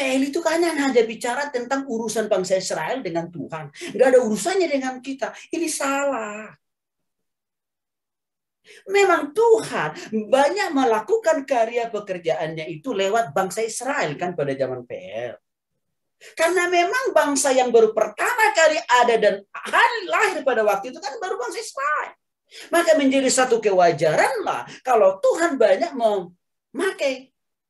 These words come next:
menyatakan kasih kuasanya, penyertaannya lewat bangsa Israel. Wajar kan Bapak Ibu? Artinya apa?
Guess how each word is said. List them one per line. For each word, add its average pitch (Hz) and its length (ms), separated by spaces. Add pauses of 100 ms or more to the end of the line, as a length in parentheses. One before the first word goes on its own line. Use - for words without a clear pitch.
(140)
menyatakan 196 680
kasih 214 320
kuasanya, 185 480
penyertaannya 165 800
lewat 233 160
bangsa 254 160
Israel. 311 240
Wajar 427 400
kan 247 160
Bapak 151 240
Ibu? 139 240 (640)
Artinya 415 400
apa? 196 140